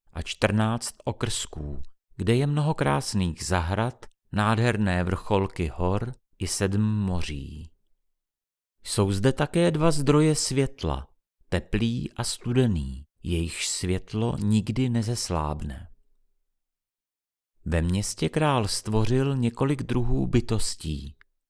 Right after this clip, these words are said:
Některé přebývají ve vyšších sférách, další uprostřed a jiné dole. Některé mají život dlouhý, jiné krátký. Mají tmavé vlasy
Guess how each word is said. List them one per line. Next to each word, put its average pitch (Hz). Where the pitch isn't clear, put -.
Některé 151
přebývají 160
ve 139
vyšších 110
sférách, 101
další 95
uprostřed -
a 85
jiné 90
dole. 107
Některé 180
mají 170
život 135
dlouhý, 117
jiné 120
krátký. 92
Mají 113
tmavé 175
vlasy 98